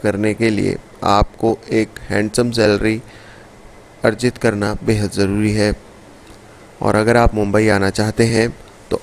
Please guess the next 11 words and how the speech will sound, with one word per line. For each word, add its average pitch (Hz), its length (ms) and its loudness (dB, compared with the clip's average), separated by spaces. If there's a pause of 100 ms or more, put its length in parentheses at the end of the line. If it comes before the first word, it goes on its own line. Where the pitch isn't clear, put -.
(140)
आपकी 101 420 0
तनख्वाह 113 460 -2 (140)
कम 117 180 2
से 120 160 -2
कम 98 280 -2 (1040)
पचास 113 320 2
हज़ार 110 260 2
से - 300 -4
एक 104 200 0
लाख 90 240 2
रुपए 87 400 0